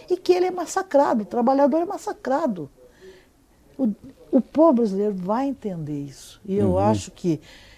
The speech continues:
Speaker 1: esse ano vai ser um ano dificílimo pra gente atravessar, mas nós vamos chegar no fim do ano comemorando, se Deus quiser.
Speaker 2: <laughs> Elza, estamos hoje na véspera do Natal.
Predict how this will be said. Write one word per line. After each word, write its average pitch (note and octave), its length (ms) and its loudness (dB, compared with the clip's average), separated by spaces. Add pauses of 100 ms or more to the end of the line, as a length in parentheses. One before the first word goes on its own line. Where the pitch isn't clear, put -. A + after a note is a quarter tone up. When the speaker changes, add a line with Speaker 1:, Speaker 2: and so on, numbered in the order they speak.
(120)
Speaker 1:
esse F#3+ 320 2
ano F3+ 200 4
vai A3+ 280 8
ser - 260 0
um A3 140 0
ano G#3 160 0
dificílimo B3 1080 4
pra F3+ 180 -2
gente E3+ 260 -8
atravessar, F3 680 -8 (520)
mas G3+ 140 -4
nós A#3+ 160 0
vamos B3+ 160 -2
chegar F#3 260 -4
no F3 140 -6
fim F#3 160 -6
do E3+ 160 -4
ano F3 160 -6
comemorando, F3+ 760 -6
se - 160 -4
Deus C4 380 8
quiser. F#3+ 380 -8 (200)
Speaker 2:
<laughs> - 140 -4 (460)
Elza, E3 280 8 (160)
estamos G3 440 6
hoje G#3 200 10
na A#3 140 2
véspera G3+ 760 2
do G3 160 2
Natal. C#3 540 2